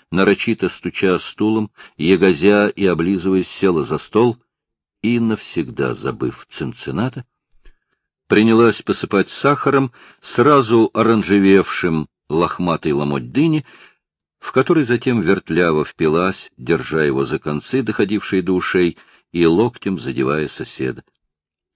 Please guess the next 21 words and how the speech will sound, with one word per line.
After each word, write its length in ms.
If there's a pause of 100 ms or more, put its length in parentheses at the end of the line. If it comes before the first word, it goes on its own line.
Сосед 480
продолжал 420
хлебать 480
свой 400
чай, 560 (500)
придерживая 640
между 320
вторым 420
и 40
третьим 460
пальцем 540 (260)
торчавшую 680
ложечку, 640 (580)
но 420
незаметно 800
опустил 640
левую 520
руку 380
под 160
стол. 400 (680)
«Ай!» — 540